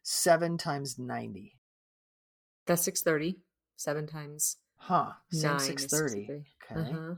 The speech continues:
Speaker 2: Uh-huh.
Speaker 1: I will, I will pause here. Do you see any relationships between those
Speaker 2: Yeah,
Speaker 1: two
Speaker 2: I'm,
Speaker 1: problems?
Speaker 2: I'm, I wrote the problems all together, and
Speaker 1: Uh-huh.
Speaker 2: the seven and the, and the twenty-one and the fourteen are jumping out at me. So
Speaker 1: Mm.
Speaker 2: they,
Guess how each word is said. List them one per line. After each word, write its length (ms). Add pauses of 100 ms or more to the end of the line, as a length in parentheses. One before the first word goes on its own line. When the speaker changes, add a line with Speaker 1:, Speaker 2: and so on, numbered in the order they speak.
(280)
Speaker 2:
Uh-huh. 220
Speaker 1:
I 80
will, 280
I 80
will 180
pause 320
here. 260
Do 120
you 60
see 180
any 120
relationships 800
between 240
those 180
Speaker 2:
Yeah, 240
Speaker 1:
two 60
Speaker 2:
I'm, 80
Speaker 1:
problems? 340
Speaker 2:
I'm, 360 (800)
I 60
wrote 200
the 60
problems 360
all 120
together, 500 (280)
and 140
Speaker 1:
Uh-huh. 240
Speaker 2:
the 60
seven 480
and 200
the, 80 (220)
and 100
the 60
twenty-one 420
and 80
the 60
fourteen 440
are 80
jumping 300
out 140
at 80
me. 260 (500)
So 140
Speaker 1:
Mm. 40
Speaker 2:
they, 220